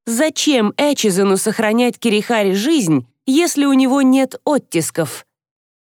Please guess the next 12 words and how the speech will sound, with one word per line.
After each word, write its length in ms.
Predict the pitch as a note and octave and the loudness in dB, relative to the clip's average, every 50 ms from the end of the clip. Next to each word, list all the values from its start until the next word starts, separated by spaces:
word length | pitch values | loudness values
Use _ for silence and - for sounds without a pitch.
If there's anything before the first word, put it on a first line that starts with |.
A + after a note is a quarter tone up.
| _ _ _ | _ _ _
Зачем 640 | D3 C3+ C3+ E3+ D#3+ D#3+ - - B3 B3+ A#3 F#3+ D#3 | -8 -4 -2 -2 -2 -2 -2 -2 0 0 2 2 2
Риду 320 | D#3+ F#3+ A3 G#3+ E3 D3+ | 2 0 0 0 0 -2
поступать 540 | - - E3+ - - F#3 D#3+ G3+ G#3 G3 - | -2 -2 -4 -2 -4 -4 -2 -2 -4 -2 -2
адекватно, 760 | D#3+ D3 D3 B2+ - D3+ G3 B3 C#4 - - F3 C#3+ A#2+ A#2+ _ _ _ _ _ _ _ _ _ _ _ | -2 -2 -2 -4 -2 -2 -2 -2 -2 -4 -4 -6 -6 -6 -10 _ _ _ _ _ _ _ _ _ _ _
если 340 | - A3+ E4 - - - D#4 | -2 -2 -2 0 0 0 0
можно 380 | D4 D4 D#4+ D#4 C#4 B3+ C4 C4 | 2 2 2 2 2 0 0 0
поступить 520 | - B3+ - - B3+ - - A3 G#3 - _ _ | 0 -4 -2 -2 -4 -2 -2 -4 -4 -4 _ _
так, 280 | - G#3+ B3 D4+ D4+ _ | -2 -2 -2 -2 -4 _
как 220 | - C#4 B3 - | -4 -4 -2 0
он 160 | G3 F3+ E3+ E3 | 0 0 0 0
поступает 560 | - E3+ - - F#3 - F#3+ G3 G#3 A3+ A3 | -2 -4 -2 -4 -4 -2 -2 -2 -2 -2 -4
всегда, 600 | - - - E4+ D#4 D4+ E4 F#4 E4 A3+ C3+ | -6 -6 -6 -4 -4 -2 -2 -2 -2 -2 -4